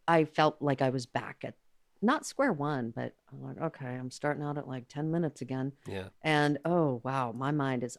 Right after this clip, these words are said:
Speaker 1: all over the place. But that's the whole thing. That's the whole thing, is, like, life is like that. Your mind is like that. You go off, you know, you're not, you're, you're not focused. Things happen.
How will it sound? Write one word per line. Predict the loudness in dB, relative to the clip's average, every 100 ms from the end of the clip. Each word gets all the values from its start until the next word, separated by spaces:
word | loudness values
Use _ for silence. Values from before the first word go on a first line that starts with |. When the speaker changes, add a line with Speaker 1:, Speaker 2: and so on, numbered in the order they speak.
| 2
Speaker 1:
all | 6 6 6 6 4 2
over | -2 0 0
the | -2
place. | -6 -16 -16 -20 _ _ _ _
But | 2 4
that's | 2 2
the | -2
whole | -2 0 4 8 8 8 6
thing. | 4 -4 -4 -6 _ 0
That's | 2 4
the | 6
whole | 10 8
thing, | 8 4 4 0 -6 2
is, | 4 4
like, | 2 0 0 0
life | 0 0
is | -2 -2
like | -4 -6
that. | -14 -14 -20
Your | -16
mind | -6 -2 2 2
is | 0
like | -6 -10 -14
that. | -20 _ _ _ _ _
You | 2
go | 6 10
off, | 10 10 8 2 -14 -20 _ _ _ -8
you | -4
know, | -2 -2
you're | -2 0
not, | 2 2 0 _ _ -2
you're, | 2 2 2 -2
you're | 2
not | 2 2
focused. | 6 6 8 6 4 0 -2 4
Things | 4 4
happen. | 2 0 2 4 2